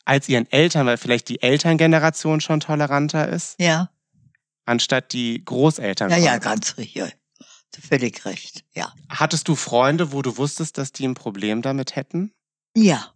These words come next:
Speaker 1: Wenn ihre Kinder oder Enkel
Speaker 2: Ja.
Speaker 1: Ja?
Speaker 2: Ja, es, sogar mein Vater.
Speaker 1: Ja?
Speaker 2: Also meine Mutter nicht,
Speaker 1: Mhm.
Speaker 2: aber mein Vater, der hatte da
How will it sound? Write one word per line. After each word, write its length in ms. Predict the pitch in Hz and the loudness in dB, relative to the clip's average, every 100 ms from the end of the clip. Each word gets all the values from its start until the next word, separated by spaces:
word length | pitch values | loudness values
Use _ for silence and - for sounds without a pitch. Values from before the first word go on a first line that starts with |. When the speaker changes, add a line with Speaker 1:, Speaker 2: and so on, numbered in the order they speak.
| - | 0
Speaker 1:
Wenn 160 | 123 | 0
ihre 200 | 131 117 | 2 2
Kinder 300 | - 139 127 | 2 4 4
oder 160 | 110 113 | 4 2
Enkel 480 | 113 110 104 95 95 | -2 -2 -4 -4 -2
Speaker 2:
Ja. 200 | 156 - - - - - 113 | -4 -4 -8 -20 -20 -20 -4
Speaker 1:
Ja? 240 | 107 120 - _ | -2 -2 -6 _
Speaker 2:
Ja, 240 | 160 110 - _ | -2 -2 -4 _
es, 240 | 170 - - | -2 -2 -4
sogar 480 | - 175 151 143 131 | -2 2 2 4 2
mein 260 | 160 175 | 4 2
Vater. 640 | 196 - 208 156 98 98 - - - - - | 2 2 2 2 -2 -8 -12 -18 -16 -14 0
Speaker 1:
Ja? 140 | 127 | 2
Speaker 2:
Also 140 | 170 165 - - _ | 4 0 -2 -20 _
meine 240 | 135 143 | 0 2
Mutter 340 | 135 135 123 101 | 2 2 2 2
nicht, 640 | 113 123 - - - - | 2 2 2 -4 -8 -8
Speaker 1:
Mhm. 280 | 117 117 139 - _ _ | -6 -6 -8 -12 _ _
Speaker 2:
aber 240 | - 143 131 | -8 -2 0
mein 280 | 135 120 123 | 2 2 0
Vater, 520 | - 117 113 - 185 | -2 -2 -2 -2 -2
der 240 | 175 131 | 0 -2
hatte 220 | 143 143 160 | -2 -6 -6
da 340 | - 143 170 | -4 -2 -4